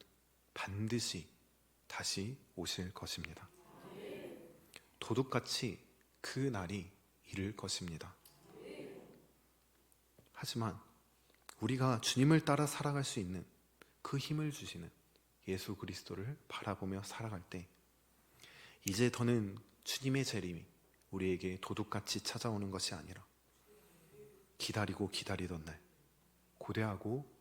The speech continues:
고대하던 날이 될 것입니다. 이제는 우리가 언제 주님이 오실지 몰라 걱정하는 것이 아니라, "아직 안 오시겠지." 하고 어둠에 속하여 살아가는 것이 아니라, "마라나타,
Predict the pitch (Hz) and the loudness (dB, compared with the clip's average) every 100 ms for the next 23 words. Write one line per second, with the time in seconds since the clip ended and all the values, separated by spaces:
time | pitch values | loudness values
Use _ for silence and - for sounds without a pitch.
0 | - - 98 92 87 95 120 87 80 101 | -8 -2 0 0 0 -6 -4 -4 -4 -6
1 | 131 - 90 87 - 87 - 80 78 - | -6 -6 -4 -4 -4 -2 -2 -6 -10 -14
2 | - - - - - - - - - - | -18 -20 -16 -12 -12 -12 -12 -14 -16 -16
3 | - - 101 107 104 95 95 104 92 - | -16 -4 2 4 4 4 2 2 0 -8
4 | - - - 113 113 127 123 123 117 113 | -20 -4 2 4 8 8 8 4 6 6
5 | 101 120 - 98 87 87 87 - - - | 4 0 0 -2 -2 -4 -8 -16 -20 -16
6 | - - 123 117 117 110 - 92 82 90 | -10 -2 0 0 -2 -2 -2 -4 -8 -14
7 | - _ _ _ _ _ - - - - | -18 _ _ _ _ _ -20 -20 -20 -20
8 | - _ - - 95 135 101 110 127 127 | -20 _ -8 -2 2 2 4 4 2 0
9 | 107 - - 80 - _ _ - - 139 | -2 -4 -8 -8 -12 _ _ -10 -4 2
10 | 143 110 107 131 139 - - - 104 101 | 6 8 8 6 4 2 -4 -2 -2 -2
11 | 113 - 135 120 107 101 - - 87 90 | -6 -4 -4 -2 -4 -4 -4 -4 -6 -8
12 | 95 95 - _ - - - - - - | -10 -10 -16 _ -20 -20 -20 -20 -20 -20
13 | - - - - 98 110 107 - 98 82 | -20 -18 -10 -2 2 4 2 0 -4 -6